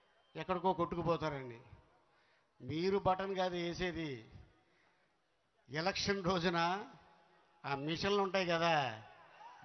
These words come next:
బటన్ వేసేది వీళ్ళు, ఇక్కడికి వచ్చిన ప్రజలు, వీళ్ళు డిసైడ్ చేస్తారు ఎవరు సీఎం అనేది. ఎందుకంటే మంచి పని చేసే వాళ్ళకి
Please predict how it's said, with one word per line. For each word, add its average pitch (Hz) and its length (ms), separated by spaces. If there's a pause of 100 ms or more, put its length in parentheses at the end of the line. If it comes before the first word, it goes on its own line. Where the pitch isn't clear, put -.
(120)
బటన్ 180 300
వేసేది 202 440
వీళ్ళు, 180 720 (1300)
ఇక్కడికి 202 360
వచ్చిన 220 360
ప్రజలు, 190 680 (1160)
వీళ్ళు 269 340
డిసైడ్ 254 380
చేస్తారు 226 760 (400)
ఎవరు 190 340
సీఎం 185 320
అనేది. 143 400 (460)
ఎందుకంటే 185 680 (440)
మంచి 190 380
పని 226 320
చేసే 202 200
వాళ్ళకి 190 680